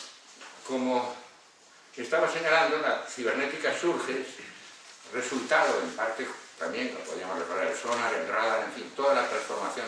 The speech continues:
técnica que se produce a raíz de la Segunda Guerra Mundial. Pero es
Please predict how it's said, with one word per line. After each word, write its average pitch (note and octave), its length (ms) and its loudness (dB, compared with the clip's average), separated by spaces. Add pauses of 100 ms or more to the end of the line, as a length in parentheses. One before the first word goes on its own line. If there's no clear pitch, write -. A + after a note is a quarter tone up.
técnica A2 380 -2
que G2 100 -4
se G2 100 -8
produce - 400 -6 (480)
a - 60 -6
raíz - 160 2
de - 80 0
la - 60 -2
Segunda G2 380 -4
Guerra F#2+ 220 0
Mundial. D#2+ 400 -2 (600)
Pero - 260 4
es B2+ 100 2